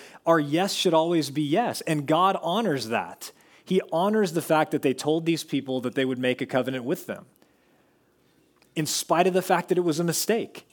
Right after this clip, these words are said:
in spite of the fact that they should have never done that to begin with. Friends, what an encouragement to us that God doesn't leave us.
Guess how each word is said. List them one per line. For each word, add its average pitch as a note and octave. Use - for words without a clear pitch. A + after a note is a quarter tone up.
in E3
spite F#3
of F3+
the F#3
fact F#3
that F3+
they D#3+
should F#3
have D3
never E3
done E3+
that E3+
to E3+
begin E3
with. -
Friends, D3+
what D3+
an G3+
encouragement C#3
to -
us -
that C#3+
God C#3+
doesn't D3+
leave C#3
us. -